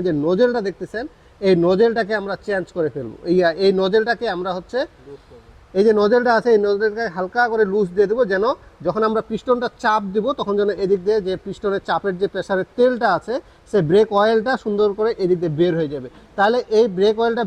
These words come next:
বের হয়ে গেলে এটা পাইপের মাধ্যমে ভিতর দিকে যাবে না এবং ব্রেক বুস্টারকে ব্যাক রিলিজ কিংবা ব্যাক হচ্ছে প্রেসার কোনো দিবে না। ব্রেক বুস্টারে কোনো রকমের সোলোনয়েড ভালভ কিংবা অন্যান্য যে পার্টসগুলো আছে,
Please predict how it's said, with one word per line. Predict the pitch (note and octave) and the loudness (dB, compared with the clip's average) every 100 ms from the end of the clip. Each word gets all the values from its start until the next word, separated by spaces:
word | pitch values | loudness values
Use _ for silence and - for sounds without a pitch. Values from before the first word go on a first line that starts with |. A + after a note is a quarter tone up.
| E3+ | 0
বের | G3 | 2
হয়ে | G#3 | 2
গেলে | G#3+ B3 G3 | 2 0 -2
এটা | G3+ - | -6 -6
পাইপের | G3 F#3 A3 A3 | -2 -2 -2 -2
মাধ্যমে | G#3 E3+ G3 | -2 -4 -4
ভিতর | G3 D#3+ G3 F#3 | -2 -2 -2 -4
দিকে | F#3+ F#3 | 0 0
যাবে | F#3 G#3 | 0 -2
না | A3 | -6
এবং | F#3+ D#3 | -6 -4
ব্রেক | E3+ F3+ | -4 -4
বুস্টারকে | G3 G#3+ F#3+ A3 A#3+ - - C#3 B2+ | -6 -4 -2 -4 -6 -14 -12 -8 0
ব্যাক | G3+ A#3 - _ _ - D#3+ | 2 2 -4 _ _ -4 0
রিলিজ | G3 B3 G3 | 2 2 0
কিংবা | A#3 G#3 G3+ | -4 0 2
ব্যাক | E3 F#3+ - | 2 0 -4
হচ্ছে | G3 G3+ F#3 | -8 -8 -6
প্রেসার | F3 - G3 | -6 -6 -4
কোনো | G#3 G3 | -2 0
দিবে | G3+ G#3+ | 2 0
না। | A#3+ - - - C#3+ | -2 -8 -18 -14 0
ব্রেক | F#3 G3+ | 2 2
বুস্টারে | F#3 - A3+ G#3 - | 0 -2 -2 -2 -2
কোনো | G#3 A3 | 0 2
রকমের | G#3 G#3 F#3+ | 2 -2 -4
সোলোনয়েড | F#3+ G3 G#3 F3+ D3 | -4 -2 -2 -4 -2
ভালভ | F3 G3 - | 0 0 -2
কিংবা | F#3 F#3 | -4 -2
অন্যান্য | F3+ G3+ G#3+ G3+ | -2 -4 -4 -6
যে | G3 | -4
পার্টসগুলো | F#3+ F#3+ F3 G#3 G#3+ E3+ | 0 -2 -2 -4 0 0
আছে, | A#3 | -2